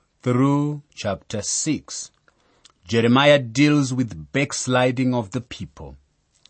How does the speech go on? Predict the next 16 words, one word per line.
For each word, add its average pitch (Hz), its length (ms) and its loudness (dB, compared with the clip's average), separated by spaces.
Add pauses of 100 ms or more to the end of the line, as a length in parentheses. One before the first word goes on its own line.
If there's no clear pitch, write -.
We 131 260 0
are 170 300 2
in 147 180 2
that 147 260 0 (120)
period 170 400 -2
of 127 200 -4
time 67 440 -12 (560)
when 120 320 2
Josiah 175 560 0
the 165 100 -4
king 98 560 -4
was 98 320 -8
carrying 180 400 0
on 170 240 2
a 147 120 -2
reformation, 110 960 -4